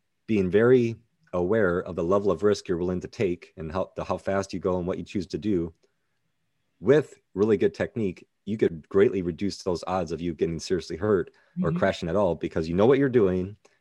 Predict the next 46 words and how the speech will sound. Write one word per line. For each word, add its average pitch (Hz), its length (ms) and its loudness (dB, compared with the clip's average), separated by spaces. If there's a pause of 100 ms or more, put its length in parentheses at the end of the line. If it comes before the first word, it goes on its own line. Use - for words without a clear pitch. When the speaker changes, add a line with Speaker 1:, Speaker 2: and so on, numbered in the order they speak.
(120)
Speaker 1:
and 95 100 -2
you're 101 80 2
Speaker 2:
Right. 101 60 0
Speaker 1:
not - 80 -10
taking 98 260 -2
too - 120 -8
much 87 240 -6
risk. 80 220 -4
We're 101 100 4
already 139 180 8
on 117 100 4
the 87 80 2
bike 98 280 0
and 85 80 0
we're 82 100 0
risking 87 320 -2
a 78 60 -6
lot. 80 260 -2
If 95 80 -10
people 123 260 2
say, 101 180 2
"I, 90 160 2 (460)
you 98 80 -2
know, 92 220 0 (200)
thanks, - 400 -4 (720)
thanks 120 200 2
for 101 140 4
teaching 113 280 -4
me 104 80 2
how 101 100 2
to 92 80 2
be 87 240 -2
a 82 80 0
hundred 98 160 0
percent 92 400 -6
safe." - 420 -6 (160)
I'm 87 60 -6
like, 82 100 -2
"There's 98 160 -4
no 107 60 2
such 92 220 0
thing. 85 200 -2
You're 85 180 2
riding 87 180 6
a - 20 -2
Speaker 2:
No. 73 40 -2